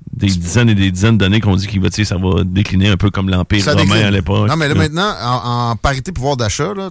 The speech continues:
Speaker 2: tu, économiquement, la Chine
Speaker 1: C'est sûr,
Speaker 2: dépasse.
Speaker 1: la Chine, la Chine dépasse.
Speaker 2: Solide, les États-Unis.
Speaker 1: Ouais.
Speaker 2: L'autre P I B,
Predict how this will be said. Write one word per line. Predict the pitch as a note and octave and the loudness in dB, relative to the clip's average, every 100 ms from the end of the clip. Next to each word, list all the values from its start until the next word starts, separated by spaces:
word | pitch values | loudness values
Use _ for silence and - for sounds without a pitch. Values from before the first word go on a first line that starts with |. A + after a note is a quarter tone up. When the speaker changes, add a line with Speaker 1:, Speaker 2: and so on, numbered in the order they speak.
| _ | _
Speaker 2:
tu, | - - | -14 -8
économiquement, | A#2+ C#3 C#3+ A2+ C#3+ D3 | -4 0 0 0 -2 0
la | A2+ | 0
Chine | F#2+ D3+ D3+ A#2+ | -2 -2 -2 0
Speaker 1:
C'est | A#2+ | 0
sûr, | A#2 F#3 | 2 2
Speaker 2:
dépasse. | |
Speaker 1:
la | B2+ | 2
Chine, | - B2+ A2+ G2 | 2 2 2 0
la | |
Chine | F#2 A2+ | 0 0
dépasse. | F#2+ F2+ G2+ C#3+ | 0 0 -2 -2
Speaker 2:
Solide, | - E3 G#3 G3+ F#3+ G3 C#3 | -6 -2 0 2 2 0 -2
les | B2+ A2+ | -4 -6
États-Unis. | G#2 A2+ A2 D#3 F#3 | -4 -6 -4 -6 -4
Speaker 1:
Ouais. | |
Speaker 2:
L'autre | D3+ G#3+ F3+ | -2 -2 0
P | F3+ F3 | -2 0
I | |
B, | D3+ | -2